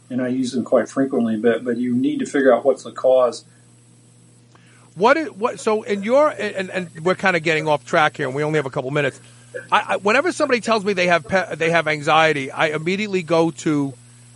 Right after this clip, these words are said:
Speaker 2: uh, wild fluctuations of blood sugar, insulin sensitivity, uh,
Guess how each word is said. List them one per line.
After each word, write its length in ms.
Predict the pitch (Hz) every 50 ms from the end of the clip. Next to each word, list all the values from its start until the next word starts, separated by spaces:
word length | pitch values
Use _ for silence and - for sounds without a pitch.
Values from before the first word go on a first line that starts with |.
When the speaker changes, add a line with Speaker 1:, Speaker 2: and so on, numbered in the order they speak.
| - - - 139
Speaker 2:
uh, 80 | 139
wild 520 | 123 127 127 143 147 160 170 170 170 170 165
fluctuations 760 | - - 165 147 - - - 156 156 151 - - 147 - 127
of 260 | 143 131 123 117 110
blood 300 | 107 139 147 151 151 143
sugar, 500 | - - - 160 151 147 156 156 151 147 - - - - - - - -
insulin 440 | 143 165 175 - - 180 175 165 -
sensitivity, 880 | - 175 160 147 - 135 - - 170 160 151 156 160 156 160 160 156 135 - - - - - - - -
uh, 800 | 127 139 135 131 127 127 123 120 123 123 - - - - 139